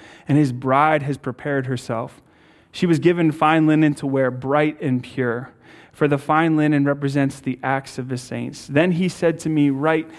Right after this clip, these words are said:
blessed are those invited to the marriage feast of the Lamb.' He also said to me, 'These words of God are true.'"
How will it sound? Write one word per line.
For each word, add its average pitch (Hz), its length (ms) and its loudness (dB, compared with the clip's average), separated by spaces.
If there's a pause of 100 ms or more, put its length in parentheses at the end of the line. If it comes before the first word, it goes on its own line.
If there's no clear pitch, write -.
(280)
blessed 151 520 0
are 139 200 0
those 147 560 0
invited 139 600 0
to - 100 -16
the 135 80 -4
marriage 135 420 0
feast 131 320 -2
of 127 80 -6
the 127 100 -4
Lamb.' 117 380 -4 (600)
He 147 160 2
also 156 240 0
said 139 260 -2
to 151 100 -4
me, 131 140 4
'These 143 560 0
words 135 460 -2
of 131 260 -10
God 117 480 -4
are 120 160 -6
true.'" 117 480 -10